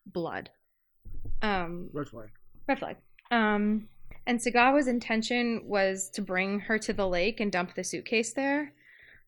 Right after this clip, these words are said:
Speaker 1: But onlookers call the police, who show up pretty rapidly, um,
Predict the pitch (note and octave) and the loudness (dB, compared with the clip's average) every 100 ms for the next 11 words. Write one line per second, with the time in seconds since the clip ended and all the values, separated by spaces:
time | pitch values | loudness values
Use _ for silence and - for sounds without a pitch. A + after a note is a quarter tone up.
0 | _ G#3 A3 G#3 G#3 G#3+ A3 A#3+ B3 B3 | _ 0 4 4 2 2 2 2 2 0
1 | B3 - G#3+ G3+ - G#3 G#3+ G#3+ G#3 - | 0 0 2 2 0 0 0 0 -4 -2
2 | F#3 F#3 - C#4 C#4 F#3 F#3 G3 F#3 F#3 | 0 -2 0 0 2 4 2 0 0 0
3 | F3 E3+ - G3 F3+ F#3 F#3 | 2 -2 -2 -2 0 -2 -4